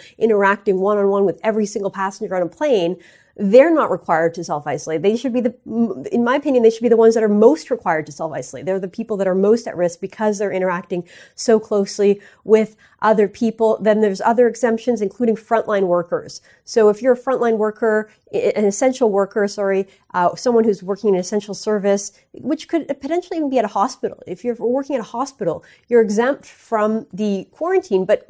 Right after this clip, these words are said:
come on, give me a break. Those are the people who could also potentially interact with other people, interact with sick people. If someone is a nurse at a hospital, they just returned from a vacation in Spain, and they're exempt from the fourteen-day quarantine so they can go to work. But what if they're,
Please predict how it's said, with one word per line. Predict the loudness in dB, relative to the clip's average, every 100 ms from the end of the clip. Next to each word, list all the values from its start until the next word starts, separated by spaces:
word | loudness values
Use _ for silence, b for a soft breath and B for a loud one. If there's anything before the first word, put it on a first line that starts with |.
| -2
come | 0
on, | 2
give | 0 2
me |
a | 2
break. | 0 0
Those | 2 0 2
are |
the | -2
people | -2 -2 2 4 4 B B
who | -4 -2
could | 0 0
also | 2 2 2 -6
potentially | -6 -4 -2 -2 -2
interact | 0 0 0 -2 -6
with | -4
other | -2 -2
people, | -2 -2
interact | -2 -2 -6
with | -8
sick | -8 -6
people. | -4 -4 -8 B B
If | -6
someone | -2 2 2 4
is | 2
a | 4
nurse | 4 4 4
at | -2
a |
hospital, | -2 -2 -4 -2 -2 -2 B
they | -6
just | -2 -2
returned | -2 2 2 2
from | -4
a |
vacation | -2 0 0 0
in | -2
Spain, | -2 0 2 0 -2 b b
and | 0 4
they're | 4 4
exempt | 2 2 2
from | -2 -4
the | -4
fourteen-day | -6 -4 -2 -2
quarantine | -2 -4 -2 -4
so | -2
they |
can | -2
go | 0
to | 0
work. | 0 0 -2 -4 b b
But | -2
what | 2 2
if | 2
they're, | -2